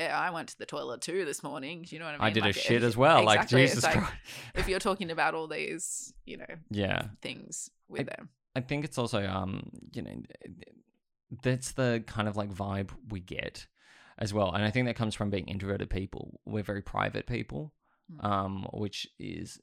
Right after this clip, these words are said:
Speaker 2: you know, a good thing, <laughs> probably. I'm
Speaker 1: Yeah.
Speaker 2: like, I
Speaker 1: I
Speaker 2: like
Speaker 1: think it is.
Speaker 2: uh,
Speaker 1: Like, it's, I don't know. It's, it's not so much that you don't want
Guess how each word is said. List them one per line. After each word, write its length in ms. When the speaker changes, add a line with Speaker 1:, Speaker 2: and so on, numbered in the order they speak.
Speaker 2:
you 160
know, 380
a 80
good 340
thing, 240
<laughs> 40
probably. 240
I'm 180
Speaker 1:
Yeah. 120
Speaker 2:
like, 160
I 140
Speaker 1:
I 20
Speaker 2:
like 180
Speaker 1:
think 180
it 100
is. 360
Speaker 2:
uh, 60
Speaker 1:
Like, 200
it's, 200
I 40
don't 120
know. 240
It's, 300
it's 120
not 120
so 120
much 200
that 120
you 120
don't 300
want 300